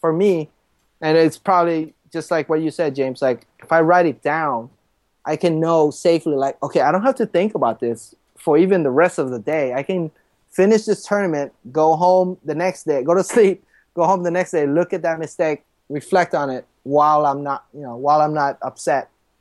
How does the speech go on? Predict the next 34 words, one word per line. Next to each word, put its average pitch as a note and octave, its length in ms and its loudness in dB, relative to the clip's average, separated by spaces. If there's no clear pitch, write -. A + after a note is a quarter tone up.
And C3+ 160 -10
kinda F#3 200 2
like, F#3+ 180 2
"Okay, F#3 360 0
that D3+ 140 -2
was E3 120 -2
dumb. D3+ 320 0
Don't C#3+ 180 -2
do C#3+ 80 -2
it C#3 80 -2
again." A#2 300 -6
Um, A#2+ 440 -4
and E3+ 140 2
then F#3+ 100 6
forget, G3+ 460 2
ab-, F#3+ 240 0
or, F#3+ 100 2
like, F3+ 220 0
not C4 200 -4
forget, F#3+ 400 -2
but, F#3+ 120 0
like, D#3+ 280 -2
not F#3 440 -6
carry F#3 420 -2
that D#3+ 280 -4
mistake D#3 480 -4
with D#3+ 120 -2
me D#3 160 -2
for C#3 180 -4
the A#2+ 60 -2
rest B2+ 300 -4
of A#2+ 80 -2
the A2 60 -6
tournament, G#2+ 460 -12